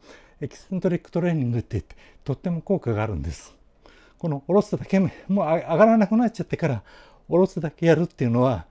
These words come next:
ものすごく効果があるんで、絶対やった方がいいわけです。で、これを片手ずつ左右全部やったら、まあ、腕と、それから、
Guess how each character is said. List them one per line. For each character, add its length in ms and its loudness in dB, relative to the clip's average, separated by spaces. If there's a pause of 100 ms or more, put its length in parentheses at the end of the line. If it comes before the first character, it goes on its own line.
(320)
も 120 -4
の 80 -2
す 100 -6
ご 100 -4
く 80 -12
効 140 -4
果 160 -6
が 100 -4
あ 20 -2
る 60 -6
ん 120 -4
で、 300 -2 (520)
絶 240 -2
対 120 4
や 100 0
っ 20 -18
た 160 0
方 180 -6
が 80 -2
い 60 -2
い 40 -4
わ 60 -8
け 100 -12
で 80 -10
す。 240 -20 (340)
で、 80 -12
こ 100 -2
れ 140 0
を 100 -6 (840)
片 240 -4
手 200 2
ず 140 0
つ 200 -10 (440)
左 320 2
右 100 4
全 220 -2
部 100 -4
や 120 -2
っ 40 -14
た 160 -4
ら、 300 -2 (560)
ま 140 -4
あ、 120 -8 (880)
腕 220 2
と、 400 0 (840)
そ 160 -4
れ 80 -2
か 160 -2
ら、 320 -2